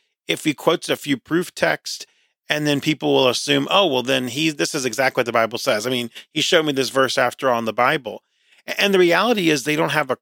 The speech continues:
a proper context. They don't even understand the passage themselves. And it's important for every Christian to know the Bible for themselves,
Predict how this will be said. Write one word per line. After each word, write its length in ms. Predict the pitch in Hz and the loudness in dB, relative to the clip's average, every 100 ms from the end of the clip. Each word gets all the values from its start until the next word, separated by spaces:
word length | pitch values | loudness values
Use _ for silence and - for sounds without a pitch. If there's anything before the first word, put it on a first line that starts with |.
| _ 127 | _ -12
a 60 | |
proper 340 | - 151 - 104 | -2 -2 -2 -8
context. 840 | - 131 160 - 175 170 - - - - - | -2 0 0 0 -2 -2 -8 -14 -14 -16 -2
They 100 | 160 | 2
don't 160 | 170 170 | 2 0
even 200 | 147 143 | -2 -2
understand 480 | 127 123 147 135 117 | 0 -2 0 -2 0
the 60 | |
passage 460 | - 123 123 117 104 | -2 -2 -2 -6 -6
themselves. 640 | 101 - 127 120 151 147 - - - | -6 -2 2 4 2 -2 -8 -8 0
And 120 | 156 | 0
it's 200 | 233 - | 2 0
important 580 | 233 - 180 - 139 - | -2 0 0 0 -6 -6
for 160 | 131 123 - | -4 -2 0
every 340 | 160 175 208 | 0 2 -2
Christian 720 | 180 - 143 135 - 107 92 _ _ _ _ _ - | -2 -2 -2 0 -2 -6 -8 _ _ _ _ _ -2
to 160 | 151 | 2
know 240 | 135 139 156 | 4 4 4
the 120 | 156 | 2
Bible 380 | 123 127 120 123 | 2 -2 -4 -6
for 180 | 131 | -6
themselves, 800 | 110 107 98 127 104 - - - | -6 -6 -4 -2 -4 -6 -12 -14